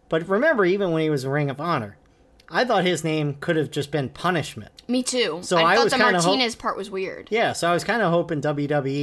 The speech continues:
Speaker 1: E, N X T would just drop the Martinez and just call him Punishment. And I think that would have worked too.
Speaker 2: I think that would have worked really well, but I guess Damian Priest works. To me, all I can think about is straight up The Exorcist,
Speaker 1: <laughs>
Speaker 2: because the priest in The Exorcist is called Damien.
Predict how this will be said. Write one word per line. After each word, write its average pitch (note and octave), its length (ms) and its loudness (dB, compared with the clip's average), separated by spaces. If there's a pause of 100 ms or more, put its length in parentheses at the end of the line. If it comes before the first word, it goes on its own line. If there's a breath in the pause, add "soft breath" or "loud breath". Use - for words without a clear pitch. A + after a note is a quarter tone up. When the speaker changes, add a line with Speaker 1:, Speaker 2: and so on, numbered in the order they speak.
Speaker 1:
E, C#3+ 40 -2
N C#3 120 -4
X C3+ 200 -8
T C3+ 320 -2 (420 soft breath)
would C3+ 100 -2
just D3 200 -2
drop D#3+ 320 2
the D#3+ 80 -2
Martinez D3 580 0
and B2+ 120 -6
just B2 140 -8
call D3 200 2
him D#3+ 80 0
Punishment. E3 500 -4
And A#2+ 120 -6
I C#3+ 100 -2
think D3 160 -2
that D3+ 180 0
would C#3+ 100 -2
have B2+ 60 -4
worked C3+ 300 -4
too. C#3 200 0 (260 loud breath)
Speaker 2:
I C#4 80 0
think F4 160 0
that C#4 80 2
would C#4 80 2
have B3+ 60 -2
worked A#3+ 200 -2
really A#3+ 200 -2
well, G#3 340 0
but G3+ 180 -6 (100)
I - 60 -8
guess F4 400 -8
Damian B3+ 340 -4
Priest B3+ 300 -8
works. A#3 400 -4 (280 loud breath)
To C#4+ 100 -4
me, D#4+ 160 -2
all A#3+ 180 -2
I C4+ 80 0
can C4 160 -6
think A#3+ 220 -6
about G3+ 340 -2
is G3+ 220 -6
straight - 460 -2
up G#3+ 120 -6
The F3+ 140 -4
Exorcist, - 760 -10 (100)
Speaker 1:
<laughs> - 100 -20
Speaker 2:
because A3 560 -2
the A3+ 240 -6
priest C#4 520 -6
in C#4+ 140 -2
The C4+ 140 -4
Exorcist G#3 500 -6
is G3 100 -10
called G3+ 240 -8
Damien. F#3 580 -8